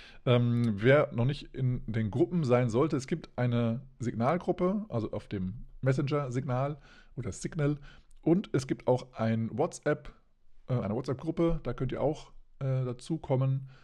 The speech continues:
Ähm, sprecht einfach mal jemand anderen an oder jemanden an aus der, aus der Li-, äh, Swing-Tanz- oder Lin-, Lindy Hop Community, um da reinzukommen.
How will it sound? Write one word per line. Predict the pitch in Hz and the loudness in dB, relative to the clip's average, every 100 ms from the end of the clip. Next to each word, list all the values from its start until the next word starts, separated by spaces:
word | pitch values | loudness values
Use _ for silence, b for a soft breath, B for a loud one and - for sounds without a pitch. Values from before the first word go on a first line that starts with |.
| B B - | B B -6
Ähm, | 110 107 107 - | -2 -2 -4 -8
sprecht | - 160 - | -4 -2 0
einfach | 139 | 2
mal | 117 | 4
jemand | 117 117 | 2 2
anderen | 151 160 147 | 0 0 -2
an | - 135 156 | 0 -2 -2
oder | - 104 - - | -2 0 -2 -4
jemanden | 117 143 156 117 | 0 0 0 -2
an | 139 - | -2 -2
aus | 110 | -2
der, | - 107 107 - - - 110 | 2 2 2 -2 -12 -14 -12
aus | - | -8
der | 104 | -6
Li-, | - | -6
äh, | 101 107 | -6 -8
Swing-Tanz- | - 190 - 156 131 | -4 -2 0 0 0
oder | 104 | -2
Lin-, | 143 160 | -2 -2
Lindy | 131 180 160 | 0 2 2
Hop | 143 - | 0 0
Community, | 127 165 165 - 160 | -2 0 -2 -4 -4
um | 131 131 | -2 0
da | 110 | 2
reinzukommen. | 151 175 - 151 156 | 0 -2 0 0 0